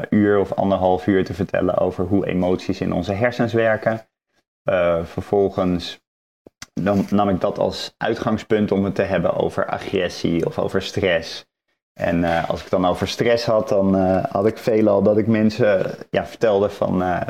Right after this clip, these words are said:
"Nou, dit is hoe het in je hersens werkt." En als je dus, ehm, let op je buikademhaling, ja, dan z-, gaan die stressniveaus, eh, naar beneden toe. En, eh, dan gaf ik vaak het advies dat als mensen zich gestrest voelen,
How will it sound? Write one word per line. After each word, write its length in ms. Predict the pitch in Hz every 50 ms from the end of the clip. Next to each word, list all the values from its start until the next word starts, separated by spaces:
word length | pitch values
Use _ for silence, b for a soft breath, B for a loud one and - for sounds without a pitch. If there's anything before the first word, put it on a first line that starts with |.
| - -
"Nou, 180 | - 82 78 - -
dit 260 | 90 87 110 113 -
is 80 | 95 -
hoe 100 | 101 92
het 80 | 85
in 100 | - 95
je 80 | 98 104
hersens 320 | 117 131 139 - 135 127
werkt." 440 | 120 120 123 113 120 123 120 - - B B B B B _ _
En 180 | - 101 - -
als 260 | 98 104 104 - -
je 60 | 104
dus, 400 | 95 95 92 87 - - - -
ehm, 480 | _ - 90 90 87 87 85 85 82 82 82 82 - _ _ _ _
let 260 | - 98 107 107 -
op 120 | 104 95 -
je 100 | 101 85
buikademhaling, 1300 | - - 101 101 120 123 - - 120 123 120 117 117 117 113 117 117 113 113 113 113 117 120 127 131 B B B B B B B _
ja, 140 | - - 101
dan 360 | 95 104 104 104 104 - - - - -
z-, 140 | 92 90 - - _ _
gaan 260 | - - - 117 107
die 80 | 107 104
stressniveaus, 1000 | - - - 107 110 107 - - 104 101 - 98 95 95 95 90 - - - -
eh, 320 | - - 95 92 95 95 90
naar 220 | 90 92 98 101
beneden 380 | 104 113 117 120 123 104 92 -
toe. 240 | - 87 80 80 - - _
En, 380 | - 101 92 90 90 87 85 - - -
eh, 120 | - 92 98
dan 240 | 95 95 92 87 85
gaf 220 | - - 107 - -
ik 100 | 90 -
vaak 200 | - - - -
het 120 | - -
advies 440 | 92 95 - - - 110 107 - -
dat 220 | - 90 - -
als 120 | - 90 -
mensen 260 | - 92 95 90 -
zich 120 | - 101 -
gestrest 420 | - 101 - - - 113 101 -
voelen, 360 | - - 107 101 98 101 104